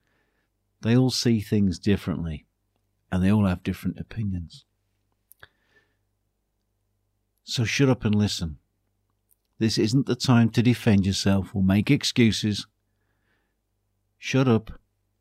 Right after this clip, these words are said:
listen, and take notes, remembering that the bluntest pencil is better than the sharpest memory. So whether you can get real people in the room or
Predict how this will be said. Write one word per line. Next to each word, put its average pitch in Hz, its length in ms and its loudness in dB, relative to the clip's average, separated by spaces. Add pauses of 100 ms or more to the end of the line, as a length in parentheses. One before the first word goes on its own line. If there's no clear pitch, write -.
listen, 110 600 2 (500)
and 107 140 -8
take 95 280 -2
notes, 82 440 -8 (1160)
remembering 107 540 2
that 131 160 -8
the - 80 -12
bluntest 113 560 -2
pencil 98 640 -2
is 95 100 -8 (140)
better 98 280 -4
than 87 180 -4
the 80 100 -6
sharpest 95 520 -8
memory. 82 380 -6 (2750)
So 120 160 -4
whether 120 160 4
you 127 160 2
can 127 120 0
get 120 200 0
real 131 260 4
people 131 380 2
in 120 100 4
the 117 100 4
room 117 300 4
or 85 280 -2